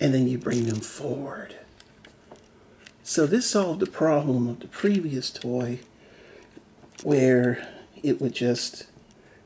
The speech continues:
kinda, I think I'm... Am I doing that right? I just did this earlier. So there's a tab underneath there.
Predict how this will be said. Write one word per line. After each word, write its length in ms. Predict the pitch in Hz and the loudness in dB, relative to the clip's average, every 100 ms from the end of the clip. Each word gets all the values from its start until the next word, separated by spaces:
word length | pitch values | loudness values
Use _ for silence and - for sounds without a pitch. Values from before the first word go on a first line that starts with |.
| _ | _
kinda, 560 | - 143 135 120 - - - - - - - _ _ _ _ _ - - - - - _ _ - - | -6 0 2 2 0 -6 -14 -18 -16 -16 -20 _ _ _ _ _ -18 -18 -20 -20 -20 _ _ -20 -16
I 140 | - | -14
think 280 | - - 202 | -10 -8 -6
I'm... 200 | - - - - - - | -6 -10 -14 -20 -14 -12
Am 80 | - | -10
I 40 | |
doing 260 | 185 226 - | -10 -8 -6
that 140 | - - | -8 -8
right? 200 | 269 - - _ _ - - _ - - - - - - - _ - - - - - - - | -8 -8 -12 _ _ -20 -20 _ -20 -20 -20 -20 -20 -20 -20 _ -20 -20 -18 -18 -20 -20 -18
I 40 | |
just 220 | - - - | -16 -10 -4
did 180 | 220 | -4
this 180 | - - | -4 -6
earlier. 420 | 156 127 - - - _ _ - - - - - - - | -4 -4 -8 -12 -18 _ _ -20 -20 -20 -20 -20 -20 -20
So 120 | - | -6
there's 220 | 143 143 143 | -2 0 -2
a 40 | |
tab 420 | - 196 175 143 | -2 0 2 0
underneath 500 | 123 123 127 - - | -2 -2 -2 -4 -4
there. 400 | 127 127 135 131 | -2 -2 -2 -6